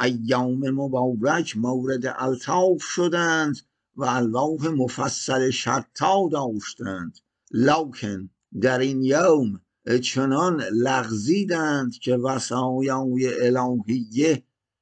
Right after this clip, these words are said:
را نشنیدند و از آنچه در الواح خود نازل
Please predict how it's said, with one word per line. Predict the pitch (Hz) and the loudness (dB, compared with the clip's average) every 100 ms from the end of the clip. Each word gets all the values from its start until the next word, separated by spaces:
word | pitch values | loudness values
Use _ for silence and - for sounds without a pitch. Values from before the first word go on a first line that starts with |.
| - | -4
را | 107 123 123 | 2 2 4
نشنیدند | 127 151 185 202 165 160 147 139 139 131 117 104 _ _ _ _ | 2 0 0 -2 -2 0 0 2 0 0 -2 -4 _ _ _ _
و | - | -4
از | 123 127 117 | -2 0 0
آنچه | 127 135 110 127 | -2 -2 -2 -2
در | 127 131 127 - | 0 0 -2 -4
الواح | 127 135 123 131 123 120 | 0 0 0 0 0 -2
خود | 120 127 127 113 | -4 -2 -2 -2
نازل | 113 123 135 131 101 135 165 - | -2 0 0 -2 0 2 2 0